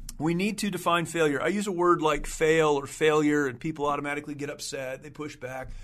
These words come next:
"How could you cause someone to be a failure? How could you be so judgmental?" Uh, I don't intend to be judgmental. A-, and I think understanding clearly what failure actually is helps us to not be judgmental,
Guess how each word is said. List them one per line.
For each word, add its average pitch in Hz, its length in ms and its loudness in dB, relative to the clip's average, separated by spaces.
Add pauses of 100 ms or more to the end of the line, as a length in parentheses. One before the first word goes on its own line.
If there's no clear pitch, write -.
(120)
"How 180 120 -2
could 175 160 -8
you 190 80 -4
cause 175 380 0
someone 175 200 -4
to 170 40 -2
be 175 100 0
a 170 60 2
failure? 175 520 -2
How 175 120 -2
could 190 160 -8
you 175 80 -8
be 175 140 -6
so 180 200 -2
judgmental?" 170 840 -2 (520)
Uh, - 300 -8
I 170 140 0
don't 170 240 0
intend 160 400 -4
to 147 100 -6
be 151 220 2
judgmental. 147 800 -2 (1160)
A-, - 220 -10
and 170 100 -2
I 175 60 0
think 202 320 -4
understanding 180 840 -2
clearly 170 380 2
what 147 240 4
failure 165 480 0
actually 156 540 -2
is 175 680 -2 (680)
helps 175 280 -4
us 175 200 -4
to 147 300 2
not 147 380 2
be 165 260 0
judgmental, 139 760 -2